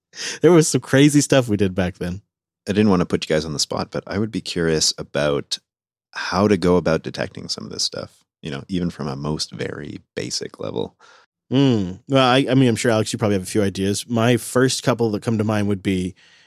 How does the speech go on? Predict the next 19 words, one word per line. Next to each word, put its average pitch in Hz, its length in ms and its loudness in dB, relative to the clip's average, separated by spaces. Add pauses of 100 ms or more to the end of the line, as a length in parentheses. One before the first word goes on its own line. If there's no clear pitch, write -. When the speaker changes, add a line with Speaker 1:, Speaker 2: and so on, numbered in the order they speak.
Speaker 1:
know 123 160 6
what 143 120 6
processes 127 540 2
should 117 140 2
be 117 80 4
running 110 240 4
on 101 100 4
your 90 80 0
box, 123 500 0
check - 320 -8
your 107 100 2
logs. 101 760 0 (140)
Um, 92 320 -4
I - 40 -4
mean, 113 140 2 (100)
almost 147 360 4 (100)
every 143 340 4
single 139 340 2
time 92 500 -2